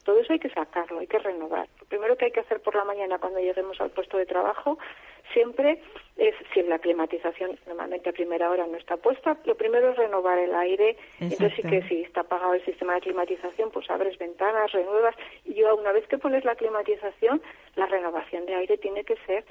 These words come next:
Speaker 1: con un sistema de, de ventiladores y recuperador de
Speaker 2: Ujú.
Speaker 1: calor. Pero ya te digo, puede ser, mm, del mismo orden de magnitud, no, menos que un equipo de aire acondicionado, porque
Speaker 2: Ajá.
Speaker 1: los componentes son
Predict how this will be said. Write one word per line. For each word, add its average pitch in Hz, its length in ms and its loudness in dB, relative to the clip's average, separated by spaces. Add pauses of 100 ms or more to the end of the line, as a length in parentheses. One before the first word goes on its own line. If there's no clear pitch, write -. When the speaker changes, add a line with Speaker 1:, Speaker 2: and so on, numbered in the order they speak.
(240)
Speaker 1:
con 185 180 -4
un 180 120 -10
sistema 180 640 -2
de, 202 200 4
de 160 140 2
ventiladores 165 800 -6
y 208 60 -2
recuperador 170 600 -8
de 196 80 0
Speaker 2:
Ujú. 185 80 -6
Speaker 1:
calor. 180 280 0
Pero 180 120 -4
ya 180 120 0
te 190 120 -4
digo, 185 280 0 (500)
puede 208 240 6
ser, 220 200 2
mm, - 640 -10
del 220 160 6
mismo 254 320 2
orden 190 260 2
de 190 120 2
magnitud, 185 500 -2
no, 196 320 -2
menos 196 400 -2 (340)
que 214 100 2
un 208 80 4
equipo 202 340 0
de 180 100 4
aire 170 140 2
acondicionado, 165 840 -4
porque 185 280 0
Speaker 2:
Ajá. 180 240 0
Speaker 1:
los 233 200 2
componentes 220 580 0
son 202 180 -4